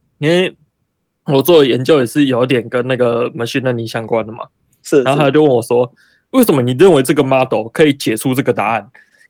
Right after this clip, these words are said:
Speaker 1: <laughs> 你这样问我，我真的不是那么懂，你知道吗？就是，
Speaker 2: 是。
Speaker 1: 这就是 training 之后，它确实就是能符合这个预期的结果。你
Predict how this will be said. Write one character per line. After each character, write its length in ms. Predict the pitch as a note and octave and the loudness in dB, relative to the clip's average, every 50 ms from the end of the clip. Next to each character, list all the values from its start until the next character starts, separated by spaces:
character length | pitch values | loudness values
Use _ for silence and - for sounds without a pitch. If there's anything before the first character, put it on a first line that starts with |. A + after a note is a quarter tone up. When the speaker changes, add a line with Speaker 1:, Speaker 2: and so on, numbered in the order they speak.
| _ _ - | _ _ -2
Speaker 1:
<laughs> 0 | |
你 80 | - - G#3 - - - - - C3 - - - | -2 0 2 0 0 2 0 0 2 2 2 2
这 180 | E3 F3 C#4+ D4 | 2 2 2 4
样 100 | C#4+ D4 | 4 4
问 120 | D4+ E4 | 4 4
我， 400 | E4+ B3+ - - B4 G#4+ F#4+ A#4 | 4 4 4 2 2 2 2 2
我 140 | - A#4 G4+ - | 0 0 -2 0
真 300 | - - - E4 D4+ D4 | -2 -2 -2 -2 -2 -2
的 220 | A4+ - - - - - - - - - D#4+ - | -2 -2 -2 -4 -4 -6 -8 -8 -14 -16 -16 -10
不 220 | - C4 G3+ A3+ A#3+ | -6 -6 -4 -4 -4
是 160 | A3+ A3+ B3+ | -6 -8 -10
那 140 | B3+ A#3+ C#4 | -4 -2 -2
么 260 | A#3+ - - A3+ - - _ | -2 0 0 -2 -2 -2 _
懂， 200 | E3 D3+ D#3 D3 | -6 -6 -6 -6
你 80 | - F#3+ D3+ | -6 -8 -8
知 80 | - | -4
道 160 | - G#3 F#3 F3+ | -4 -4 -4 -4
吗？ 80 | E3+ | -6
就 680 | - F3 - _ _ - - - - - _ _ C4+ | -10 -10 -12 _ _ -20 -20 -20 -20 -20 _ _ -14
是， 260 | A#3+ B3+ B3 A#3 G3+ - _ | -14 -12 -14 -16 -16 -18 _
Speaker 2:
是。 420 | _ - - D#3 C#3+ C3+ C3 C3+ - | _ -12 -8 -4 -4 -2 -4 -4 -4
Speaker 1:
这 180 | - C4 B3+ C4 | -2 -2 -2 -2
就 180 | - _ - D4 | -4 _ -8 -8
是 120 | C#4+ - C#4 | -8 -8 -14
training 480 | - _ - G4+ A#3+ A#3+ A#3+ A3+ G3+ F#3+ | -14 _ 0 0 0 0 0 -6 -8 -6
之 160 | E3+ A3 A#3+ | -2 0 0
后， 120 | B3 A#3+ | 0 0
它 140 | B3 C4+ A3 | 0 -2 -4
确 220 | A3 - C4 A3 F#3 | -4 -4 -4 -4 -4
实 120 | E3 E3+ | -4 -8
就 120 | E3 G#3 | -10 -12
是 160 | G3+ - G#3+ F3+ | -10 -10 -8 -8
能 160 | D#3 D#3 E3 | -8 -8 -8
符 200 | - - C3+ C3 | -10 -8 -8 -4
合 140 | B2+ C3 C3+ | -4 -4 -4
这 100 | D#3 F3 | -2 -4
个 140 | D#3+ D#3 | -2 -2
预 100 | D#3 E3 | -2 -2
期 220 | D3 - - B2+ B2+ | -4 -6 -6 -6 -6
的 60 | B2 | -4
结 180 | A#2+ C3 B2+ C3 | -4 -4 -4 -4
果。 140 | C#3 B2+ | -4 -6
你 240 | A#2+ A#2+ C3 C#3+ D3 | -6 -6 -6 -8 -8